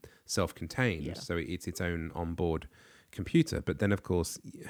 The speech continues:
Speaker 1: look at the size of the PlayStation five, um, and, and the, and, and the Series X. Imagine trying to, having to try and balance one of them on your head with all the V R stuff for the,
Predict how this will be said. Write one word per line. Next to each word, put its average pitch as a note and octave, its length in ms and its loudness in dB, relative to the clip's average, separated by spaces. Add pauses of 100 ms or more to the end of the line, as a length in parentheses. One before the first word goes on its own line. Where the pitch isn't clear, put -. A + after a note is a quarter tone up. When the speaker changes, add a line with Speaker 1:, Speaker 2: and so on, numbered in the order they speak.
(120)
Speaker 1:
look A2 260 8
at - 80 6
the F#2 100 2
size A2 380 6
of E2+ 60 4
the D2+ 80 0
PlayStation E2+ 600 4
five, F2 320 2 (420)
um, G2+ 400 8 (160)
and, G2+ 480 6
and G2+ 240 6
the, G2+ 120 8 (120)
and, A2 300 4
and G#2 180 6
the G2+ 60 6
Series F#2+ 340 4
X. A#2+ 460 2 (360)
Imagine B2 360 6
trying A#2+ 160 4
to, G#2 40 4
having A2 180 4
to A2+ 60 2
try G#2+ 200 2
and G#2 120 2
balance G#2+ 400 2
one G#2 140 2
of F#2+ 60 0
them A#2 240 4
on F#2+ 260 0
your F2 120 0
head G#2 460 -6 (1300)
with A2+ 280 8
all G#2 120 6
the F#2+ 120 2
V G#2 180 4
R G#2 220 4
stuff F2+ 320 -6
for - 240 -6
the, F#2+ 180 2